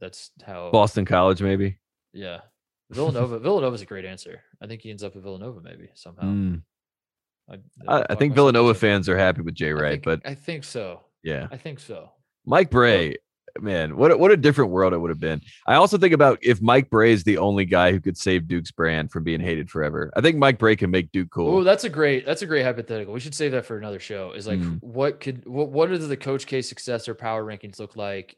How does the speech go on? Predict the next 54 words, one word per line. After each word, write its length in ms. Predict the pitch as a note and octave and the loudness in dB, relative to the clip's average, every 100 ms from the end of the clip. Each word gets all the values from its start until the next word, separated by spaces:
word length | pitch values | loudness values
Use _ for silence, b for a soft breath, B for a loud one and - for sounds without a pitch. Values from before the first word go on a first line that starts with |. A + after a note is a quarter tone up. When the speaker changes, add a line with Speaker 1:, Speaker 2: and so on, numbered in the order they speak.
| _ | _
Speaker 1:
to 100 | - | -16
make 320 | G#2+ G#2+ G#2+ - | -14 -12 -14 -14
Duke 200 | G#2+ F#2 | -16 -14
likable? 560 | F#2+ F#2+ E2+ - - _ _ - | -14 -14 -18 -20 -20 _ _ -6
Speaker 2:
Yeah. 220 | E2+ D#2 | -2 -2
Speaker 1:
To 60 | |
make 200 | A2+ A#2+ | -2 -8
America 800 | A#2 A#2 A#2 A2 A2+ G#2 G2+ F#2 _ _ _ | -8 -8 -8 -8 -8 -10 -10 -12 _ _ _
Speaker 2:
Mm-hmm. 140 | F#2 F2+ | -6 -4
Speaker 1:
on 160 | F2+ | -6
Duke's 260 | E2 G2+ - | -8 -14 -14
side? 420 | G#2+ F#2+ F#2 F2+ _ _ _ _ _ | -12 -10 -12 -16 _ _ _ _ _
I 80 | A#2+ | -12
think 320 | - F3+ D3 | -6 -8 -8
the 80 | C3 | -14
top 360 | B2+ B2+ B2 A#2+ | -4 -2 -2 -4
has 180 | A2+ | -10
to 80 | - | -10
be, 100 | G#2+ | -12
like, 120 | G2+ | -12
Grant 300 | F#2 G2+ G2 | -12 -16 -16
Hill. 280 | G2+ F2 D#2+ _ _ _ _ _ _ _ | -16 -16 -16 _ _ _ _ _ _ _
I 80 | A2+ | -12
think 160 | B2 G#2 | -10 -4
you 60 | |
Speaker 2:
Yeah. 140 | F2 D2+ | 0 0
Speaker 1:
hire 80 | D2 | -2
Grant 260 | A2+ A2 | -8 -12
Hill 360 | G#2 G2 F#2 _ _ | -12 -12 -12 _ _
and, 380 | G#2+ G2 F#2+ - | -16 -16 -18 -18
and 160 | G2 F#2 | -20 -18
people 280 | A2 F#2+ | -18 -16
are 100 | F2+ | -16
in, 220 | E2+ D#2+ F2 _ _ _ | -16 -20 -20 _ _ _
and 120 | F#2+ | -10
people 220 | F#2 F2+ | -8 -6
Speaker 2:
Mm-hmm. 60 | F2 | -6
Speaker 1:
are 20 | |
like, 160 | F2+ - | -8 -18
"This 160 | - | -20
is 100 | F2+ | -20
cool." 140 | - A#2 | -4 0
Speaker 2:
He's 140 | B2 | 2
too 140 | - C3+ | 4 4
big, 180 | A2 | 2
Speaker 1:
And 80 | F2 | 2
Speaker 2:
though. 140 | D#2+ D2 | 0 2
He's 200 | G#2 G2 | 0 4
U 100 | A2 | 4
S 140 | G2 | 4
A 40 | F#2+ | 0
Speaker 1:
Yeah. 60 | |
Speaker 2:
basketball 440 | F2 E2 D#2+ D#2+ D2 | 2 2 0 -6 -6
now. 260 | C#2+ C#2+ | -6 -8